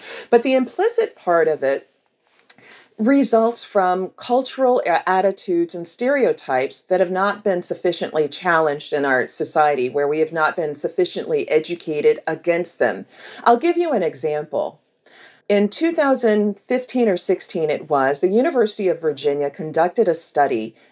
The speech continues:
at its medical school. It was a study to see whether ideas of bias were held by medical students and also,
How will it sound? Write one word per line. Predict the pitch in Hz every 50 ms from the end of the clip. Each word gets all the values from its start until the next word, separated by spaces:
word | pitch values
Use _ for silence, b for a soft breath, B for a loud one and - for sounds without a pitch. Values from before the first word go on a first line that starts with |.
| b
at | b 180 170 180
its | 185 175 - -
medical | - 180 160 156 156 156 156 - 143 139
school. | - - - - - 110 95 82 90 85 - _ _ _ _ b b b b b b b b b -
It | 185 180 175 175 175
was | 180 175 170 170 170 170 - -
a | 185 185
study | 180 - - - - 277 294 277 196 156 151 151 156 170 - -
to | - - 202 185 175 170 165 160 160 160
see | - - - 240 240 240 240 247
whether | 240 220 151 156 147 143 147 151 147 147 151 156 160 - _ _ - -
ideas | 165 160 165 165 170 175 175 175 170 190
of | 175 165 156 -
bias | 185 202 254 262 190 110 - - - - - _ _ _ _
were | - 160 175 180 175
held | 180 - - 143 135 135 135 156 175 175 _
by | - 160 143 143 143 143 143 143 156
medical | 147 139 139 170 170 - 240 226
students | 220 - - 143 135 127 131 135 147 170 - - - _
and | - 156 151 147 147 151 151
also, | - - 143 143 147 156 156 - - 156 143 139 135 135 139 139 143